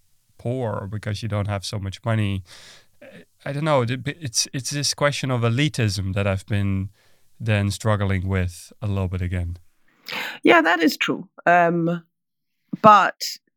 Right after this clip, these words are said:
Speaker 2: to be perfectly honest, when you look through the seven thousand years of history, travel have al-, has always been a luxury. You know, travel is not a life necessity. It's not like eating and sleeping and, and stuff like that. So, um,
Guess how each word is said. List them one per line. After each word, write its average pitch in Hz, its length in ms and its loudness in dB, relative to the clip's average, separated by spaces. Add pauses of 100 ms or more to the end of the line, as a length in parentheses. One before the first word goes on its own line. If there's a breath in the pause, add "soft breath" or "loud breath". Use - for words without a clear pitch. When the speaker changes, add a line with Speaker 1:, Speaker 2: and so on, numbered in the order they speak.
(100)
Speaker 2:
to 226 100 4
be 226 100 4
perfectly 226 440 4
honest, 202 280 2
when 170 120 4
you 175 80 4
look 190 200 2
through 185 180 2
the 170 400 2
seven 180 320 2
thousand 175 320 2
years 180 180 4
of 143 80 -4
history, 160 360 2
travel 185 320 2
have 175 120 2
al-, 185 140 2
has 175 200 0
always 180 300 2
been - 140 -2
a 127 60 0
luxury. - 500 -2 (420 loud breath)
You 151 80 6
know, 170 100 8
travel 175 340 2
is 165 120 -6
not 170 160 2
a 165 40 2
life 165 320 2
necessity. 165 680 -2
It's - 180 -4
not 170 280 4
like 131 380 2 (880 loud breath)
eating 170 380 4
and 147 140 2
sleeping 147 720 2
and, 135 420 2
and 143 180 2
stuff 170 280 4
like 156 220 0
that. 214 320 0
So, 160 600 2
um, 151 460 2